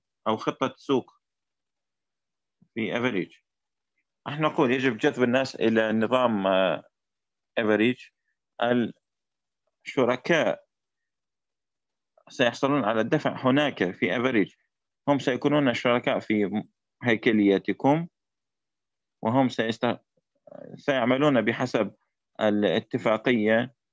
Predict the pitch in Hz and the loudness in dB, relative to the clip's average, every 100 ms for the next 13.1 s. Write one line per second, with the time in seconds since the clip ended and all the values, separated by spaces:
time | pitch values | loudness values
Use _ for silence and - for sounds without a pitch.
0 | _ _ _ _ _ _ _ _ _ _ | _ _ _ _ _ _ _ _ _ _
1 | _ _ _ 113 117 139 170 139 _ _ | _ _ _ -2 0 2 2 0 _ _
2 | _ _ _ _ - 90 - - 127 127 | _ _ _ _ -6 -4 -4 -6 -4 -2
3 | 143 120 - _ _ 131 110 98 117 139 | 2 0 0 _ _ -4 0 2 2 0
4 | - _ _ _ - 117 117 127 120 139 | -12 _ _ _ -2 0 0 -2 -2 0
5 | 143 165 131 135 117 139 120 117 139 131 | 0 2 0 -2 0 2 2 0 -4 -2
6 | 113 - _ - 104 95 101 - 123 123 | -4 -4 _ -2 -2 -2 -6 -8 -4 0
7 | 135 - 123 135 139 139 - _ _ _ | 0 0 0 0 0 -2 -10 _ _ _
8 | _ _ - 107 104 101 - _ _ _ | _ _ -6 0 2 2 -2 _ _ _
9 | _ - 131 - 143 104 92 123 - - | _ -6 -4 0 0 0 0 0 -2 -18
10 | _ _ _ _ _ _ _ _ _ - | _ _ _ _ _ _ _ _ _ -6
11 | 123 147 151 135 104 - 127 131 156 151 | -2 -2 -2 -4 -4 -2 0 2 2 2
12 | - 120 117 110 101 107 120 131 160 104 | 0 -2 0 0 -2 -2 0 2 0 0
13 | 98 | -2